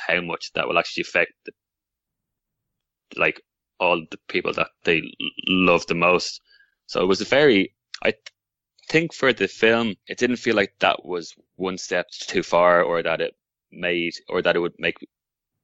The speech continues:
make people think, "Oh, I wanna be in a band and get off my face, and it's gotta be the best thing in the world." I think people are probably like, "Actually,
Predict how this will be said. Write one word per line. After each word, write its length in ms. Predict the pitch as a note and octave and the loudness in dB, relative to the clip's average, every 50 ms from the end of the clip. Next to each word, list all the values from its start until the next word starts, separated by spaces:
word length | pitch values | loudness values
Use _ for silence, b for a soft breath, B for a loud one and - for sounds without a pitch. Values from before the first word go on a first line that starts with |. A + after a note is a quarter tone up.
| _ _ - | _ _ -16
make 300 | F2 F2 F2 F2 E2+ - | -8 -4 -2 -2 -2 0
people 240 | G2+ F2+ - F2+ | 0 0 2 0
think, 240 | E2+ - F2 F2+ - E2 | 0 0 -2 0 2 2
"Oh, 220 | E2 E2 D#2+ - - - | 2 4 2 0 -2 0
I 200 | F2 F2+ F2+ F2+ - _ - | 2 2 2 0 -4 _ -2
wanna 160 | F#2 F2+ F2 | -2 0 0
be 120 | E2 F2 | 0 -2
in 100 | F2+ E2+ | -2 -2
a 60 | E2+ E2 | -4 -2
band 440 | - F2 F2 F2 E2+ E2 - - | 0 2 2 2 2 -2 -4 -8
and 200 | F2 E2+ E2+ E2 - _ _ _ _ _ - | -10 -12 -12 -14 -16 _ _ _ _ _ -2
get 200 | - F2+ D2+ - - _ _ _ _ _ _ | 0 0 0 -2 -6 _ _ _ _ _ _
off 160 | - F2 - - | -6 -6 -2 -2
my 200 | E2+ E2 E2 - - _ _ _ _ _ _ _ _ _ | -4 -4 -4 -8 -12 _ _ _ _ _ _ _ _ _
face, 480 | - - - F#2+ F2+ F2 E2+ E2+ - - | -16 -2 0 2 2 2 0 -2 -8 -12
and 80 | D2 D2+ | -14 -14
it's 100 | - - | -14 -6
gotta 180 | - G2 F#2 E2 | -6 -6 -4 -4
be 100 | F2+ E2+ | -6 -8
the 80 | E2+ | -4
best 240 | - F2 F2 - - | -2 -2 -4 -4 -6
thing 100 | F2+ F2 | -10 -10
in 60 | E2 | -8
the 60 | D#2+ | -6
world." 180 | E2+ F2 E2+ E2 | -4 -2 -2 -2
I 40 | D#2+ | -2
think 200 | - A2 A2+ - | -4 -6 -4 -4
people 180 | G#2 F#2+ - | -4 -4 -4
are 40 | - | -2
probably 200 | - F2+ F2 F2 | 0 2 2 2
like, 200 | F2 F2 F2 - | 2 0 0 0
"Actually, 440 | - - - - - E2+ E2+ E2 | -2 -4 -6 -6 -4 -4 -4 -4